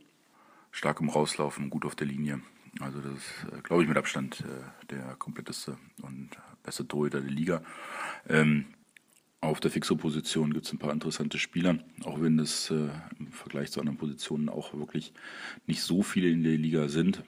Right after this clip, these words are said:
Ähm, ich denke, dass, äh, Fedor Brack, auch von unserer Fortuna, einer der meist unterschätzten Spieler in der Liga ist. Macht vielleicht offensiv nicht so viele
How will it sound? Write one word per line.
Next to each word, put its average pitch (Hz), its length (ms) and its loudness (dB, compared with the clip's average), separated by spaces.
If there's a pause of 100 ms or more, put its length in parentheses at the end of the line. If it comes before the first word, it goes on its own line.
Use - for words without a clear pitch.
Ähm, 76 360 2 (400)
ich - 80 -20
denke, 80 260 6
dass, 73 380 0
äh, 71 280 -2 (640)
Fedor - 300 2
Brack, - 460 -2
auch 76 140 0
von 82 160 -2
unserer 76 220 -2
Fortuna, 76 600 0
einer 73 160 -6
der 69 340 -6
meist 71 360 -4
unterschätzten - 600 -6
Spieler - 380 -2 (160)
in 76 160 -8
der 76 120 -2
Liga 73 240 -2
ist. - 300 -2 (360)
Macht - 340 -4
vielleicht 71 340 0
offensiv - 480 -8
nicht 78 160 0
so - 120 -10
viele - 400 -4